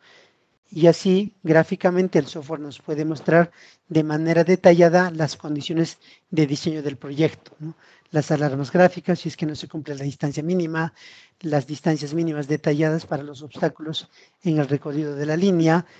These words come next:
o cruces aéreos, por ejemplo, con otras líneas, y así sucesivamente. Todo eso, les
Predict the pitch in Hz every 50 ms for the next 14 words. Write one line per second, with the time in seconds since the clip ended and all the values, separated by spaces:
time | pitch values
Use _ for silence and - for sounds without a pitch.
0 | _ _ _ _ _ - 156 151 160 165 160 - 165 151 147 - 151 139 - 165
1 | 160 180 180 160 160 - - - 165 156 156 - 180 175 156 - 170 - 160 147
2 | 151 165 - 147 139 147 175 170 165 165 175 170 - _ - - - - _ _
3 | - 160 156 139 - 175 156 - - 139 - 151 131 - 165 143 139 139 139 139
4 | 131 117 - _ - _ _ _ _ _ - 156 _ _ _ _ - - - _
5 | _ _ _ _ _ _ _ _ _ _ _ _ _ _ _ _ _ _ _ _
6 | _ _ _ _ _ _ _ _ _ _ - _ _ _ _ _ _ _ _ -
7 | 214 226 240 220 208 190 160 - _ _ _ _ _ _ _ - 220 - _ -
8 | 233 196 185 202 196 - 208 196 185 175 160 -